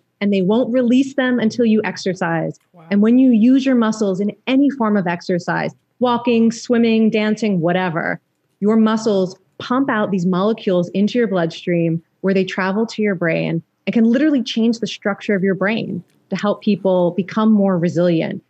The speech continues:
Speaker 1: to deal with things like depression and trauma and addiction. Like, talk about using your body as a resource. How amazing is it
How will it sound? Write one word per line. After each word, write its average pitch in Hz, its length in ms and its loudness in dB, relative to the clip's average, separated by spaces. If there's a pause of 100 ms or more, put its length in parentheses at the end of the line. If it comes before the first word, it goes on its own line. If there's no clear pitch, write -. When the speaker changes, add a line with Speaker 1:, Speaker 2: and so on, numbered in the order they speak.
(120)
Speaker 1:
to 196 100 -2
deal 220 260 2
with 220 140 2
things 190 180 0
like 175 140 0
depression 180 560 -2
and 165 100 -4
trauma 190 380 0
and 170 120 0
addiction. 175 540 -4 (300)
Like, 185 120 -4
talk 285 240 -2
about 202 260 0
using 214 260 4
your 165 100 0
body 180 440 -2
as 160 120 -4
a 165 80 -2
resource. 165 560 -2 (220)
How 262 220 -2
amazing 226 540 4
is 214 160 2
it 175 240 -2